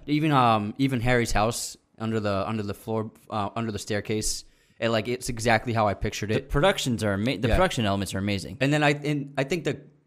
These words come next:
Speaker 1: the pinnacle of the first, um, the first one is when they're on the boats and they see Hogwarts for the first time, and it,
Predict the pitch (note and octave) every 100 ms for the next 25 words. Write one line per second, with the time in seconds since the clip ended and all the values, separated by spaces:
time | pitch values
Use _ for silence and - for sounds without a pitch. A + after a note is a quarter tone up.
0 | _ - _ - A#2+ - E3+ E3+ D3 A#2
1 | A2 G#2 - A#2+ A2+ - - _ - G#2+
2 | G2+ G2 G2 - - A2+ C#3+ C#3+ - G#2+
3 | G2+ F#2+ - - _ _ _ A2+ B2 B2
4 | A#2+ B2+ B2+ A#2 A2+ - _ - B2+ A2
5 | - A#2+ A#2+ - - _ _ _ _ -
6 | A2 G2+ - B2+ G2 G#2+ G#2 A2 A2 -
7 | A2+ - A#2 - A#2+ A#2 A#2 - A2 G2
8 | A2